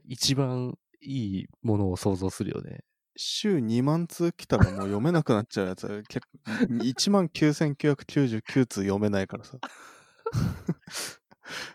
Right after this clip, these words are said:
Speaker 2: 溜まってくし。
Speaker 1: いやー、そうね。二万通
Speaker 2: なあ。
Speaker 1: 来たらね。
Speaker 2: 俺らのスタイルって、だって、一回の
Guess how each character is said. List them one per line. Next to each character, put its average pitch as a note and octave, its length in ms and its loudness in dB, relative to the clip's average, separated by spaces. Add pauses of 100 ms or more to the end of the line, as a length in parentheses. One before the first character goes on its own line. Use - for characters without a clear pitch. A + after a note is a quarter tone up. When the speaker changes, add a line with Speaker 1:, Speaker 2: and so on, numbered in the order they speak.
(120)
Speaker 2:
溜 A#2+ 120 8
ま C#3 100 8
っ D3 60 2
て - 160 0
く - 100 -18
し。 B2+ 220 -12 (480)
Speaker 1:
い - 40 -2
や G#2 80 -4
ー、 F#2+ 600 -2 (160)
そ - 160 -2
う F#2+ 80 -2
ね。 F2+ 100 -4
二 F#2+ 140 0
万 C3 220 4
通 C3 80 -2
Speaker 2:
な G#2 80 2
あ。 G2 140 2 (340)
Speaker 1:
来 - 120 -12
た - 120 -2
ら - 140 -8
ね。 C#3 220 -4 (680)
Speaker 2:
俺 E3+ 200 2
ら F#3+ 80 0
の A#2 120 0
ス - 120 -10
タ C#3 140 6
イ A#2 60 4
ル G#2+ 80 -2
っ - 20 -4
て、 - 320 -6
だ - 100 -20
っ - 40 -20 (120)
て、 C#3 200 -12 (680)
一 C#3 140 0 (180)
回 F#3+ 260 0
の G2 260 -4